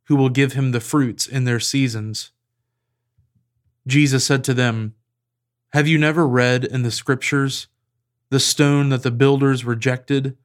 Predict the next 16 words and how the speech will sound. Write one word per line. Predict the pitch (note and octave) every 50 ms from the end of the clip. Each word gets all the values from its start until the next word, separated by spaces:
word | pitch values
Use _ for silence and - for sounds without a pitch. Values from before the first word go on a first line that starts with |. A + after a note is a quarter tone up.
| _ _
has | - C3 B2
become | A#2 - B2+ - - D3 C#3+ C#3+
the | C3+ C3
cornerstone'? | C3 - - C#3 C3+ C#3 C#3+ C#3 C#3 - - D3+ D3 D3+ D3+ D3+ D3+ D3 - _ _ _ _ _ _ _ _ _ _ _ _
This | - B2+ C#3 D3+ D3 D3 - -
was | C#3 C#3 B2+ B2
the | C3 C3+
Lord's | B2+ B2 C3 C3+ C#3 C#3 C#3 C3+ B2+ A#2
doing, | A2+ C3 C3 C3 C3 C3 C3+ C#3 C#3+ C#3+ C#3 _ _ _ _ _ _ -
and | C3 C3 C3+
it | C3+ C3
is | C3 A2+
marvelous | A#2 B2+ B2 B2 C3 C3 B2+ C3 C3+ C3+ C3+ C3 C3 - -
in | - C#3 C3
our | C3 B2 B2 A#2+
eyes." | A#2+ A#2+ B2 B2+ C3 C3 C3 - -